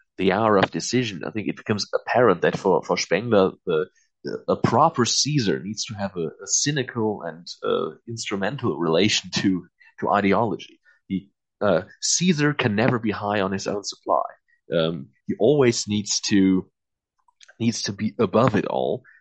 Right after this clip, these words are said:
and he also needs to be an impressive person. Um,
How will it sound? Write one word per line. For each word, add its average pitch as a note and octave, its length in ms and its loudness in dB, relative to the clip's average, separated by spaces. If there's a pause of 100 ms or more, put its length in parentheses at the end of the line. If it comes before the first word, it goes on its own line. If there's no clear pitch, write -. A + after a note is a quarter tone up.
and G#2 100 -4
he A2+ 100 2
also B2 340 2
needs A2 240 -4
to G#2+ 80 -4
be G#2+ 120 -4
an G2 80 -4
impressive F2 440 -6
person. F#2+ 360 -4 (800)
Um, E2 560 -2